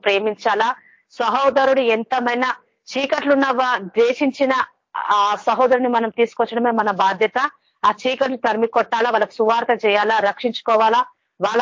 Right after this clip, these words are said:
ఆత్మలు కూడా దేవుని సన్నిధికి తీసుకొని మనము వెళ్ళాలా. దేవుని చిత్తాన్ని నెరవేర్చేట్టుగా మనము తయారు కావాలా.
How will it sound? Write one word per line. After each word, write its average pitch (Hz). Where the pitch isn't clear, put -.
ఆత్మలు 240
కూడా 240
దేవుని 220
సన్నిధికి 226
తీసుకొని 220
మనము 214
వెళ్ళాలా. 220
దేవుని 233
చిత్తాన్ని 226
నెరవేర్చేట్టుగా 214
మనము 202
తయారు 202
కావాలా. 190